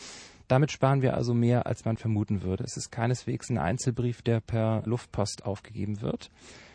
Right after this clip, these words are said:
Vor Ort haben wir viele Volunteers, also Freiwillige,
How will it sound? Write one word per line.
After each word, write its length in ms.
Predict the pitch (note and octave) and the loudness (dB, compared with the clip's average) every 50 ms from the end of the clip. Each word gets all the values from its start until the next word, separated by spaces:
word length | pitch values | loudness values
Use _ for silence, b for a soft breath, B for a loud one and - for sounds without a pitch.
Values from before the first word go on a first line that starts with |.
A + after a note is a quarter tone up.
| b b b | b b b
Vor 420 | b - - - C3+ C#3+ D#3+ - | b -2 4 8 10 10 10 8
Ort 300 | - D3+ C#3 C#3 - - | 6 4 2 0 0 0
haben 100 | D3+ C#3+ | 0 2
wir 140 | C#3 C#3 C3+ | 2 2 0
viele 680 | - - - C#3 C3+ C3+ C3 B2+ B2+ B2+ B2 B2+ A#2+ - - | 0 0 0 2 4 4 6 6 6 6 6 4 2 0 -2
Volunteers, 880 | A#2 G#2+ A#2 B2 B2 B2 A#2+ - A#2+ A#2+ B2+ D#3+ B3 C4 - - - | 0 2 4 4 4 4 2 2 0 0 0 0 0 -4 -6 -8 -4
also 200 | - G#2+ G#2 G2+ | -2 -2 -2 -2
Freiwillige, 640 | - - - G2 B2 B2 D3 D3 D3+ D3+ D#3+ D#3+ | -4 -2 0 0 0 0 0 -2 -2 0 -2 -2